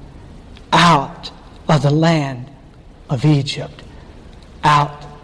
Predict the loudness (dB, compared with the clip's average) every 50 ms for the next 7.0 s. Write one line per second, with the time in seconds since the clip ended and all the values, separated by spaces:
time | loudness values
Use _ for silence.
0 | -20 -20 -20 -8 -4 -2 -2 0 -2 -2 -2 -2 -2 -2 -4 -6 -8 -12 -12 -14
1 | -14 -16 -20 -20 -20 -20 -20 -20 -20 -20 -18 -12 -6 -4 -2 0 0 0 0 0
2 | -2 -4 -10 -14 -16 -18 -20 -20 -20 -20 -20 -20 -20 -20 -20 -20 -20 -18 -16 -14
3 | -14 -12 -14 -16 -16 -18 -20 -20 -20 -20 -20 -20 -20 -20 -20 -20 -20 -20 -20 -20
4 | -20 -20 -20 -6 0 2 2 2 0 -2 -6 -8 -8 -8 -10 -14 -18 -20 -20 -20
5 | -20 -20 -20 -20 -20 -20 -20 -20 -20 -20 -20 -20 -20 -20 -20 -20 -20 -20 -20 -6
6 | -4 -2 -2 -2 -2 -4 -4 0 2 2 2 2 0 -4 -8 -12 -12 -12 -14 -14